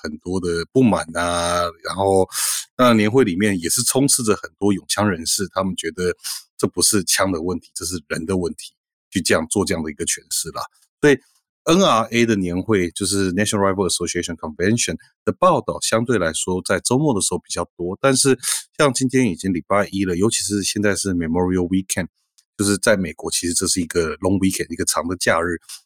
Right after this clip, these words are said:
所以大家好像又慢慢的淡化了这件事情。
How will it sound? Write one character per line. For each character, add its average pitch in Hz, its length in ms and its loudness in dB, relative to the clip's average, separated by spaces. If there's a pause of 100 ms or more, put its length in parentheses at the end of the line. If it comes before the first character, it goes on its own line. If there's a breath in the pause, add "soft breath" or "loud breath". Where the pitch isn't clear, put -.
(220)
所 135 100 4
以 135 40 2
大 127 200 2
家 107 160 0
好 - 160 -10
像 98 240 -2
又 98 100 2
慢 101 160 2
慢 95 160 0
的 80 180 -4
淡 87 280 0
化 82 140 0
了 - 120 -10
这 - 120 -10
件 - 200 -10
事 - 140 -10
情。 - 160 -10